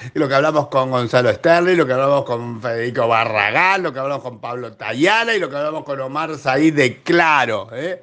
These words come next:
Esto es Ancor Seguro, de Actividad, Sion Seguros, Telecentro y Claro, todos juntos tuvimos una hermosa telecena la semana pasada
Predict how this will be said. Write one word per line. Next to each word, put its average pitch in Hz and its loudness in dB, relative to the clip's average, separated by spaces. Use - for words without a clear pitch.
Esto 151 -8
es 120 -6
Ancor 127 -2
Seguro, 143 6
de 123 2
Actividad, 131 2
Sion 139 -2
Seguros, 160 6
Telecentro 143 -4
y 135 -8
Claro, 185 0
todos 202 4
juntos 202 6
tuvimos 180 2
una 170 2
hermosa 208 0
telecena 185 0
la 170 0
semana 190 2
pasada 202 4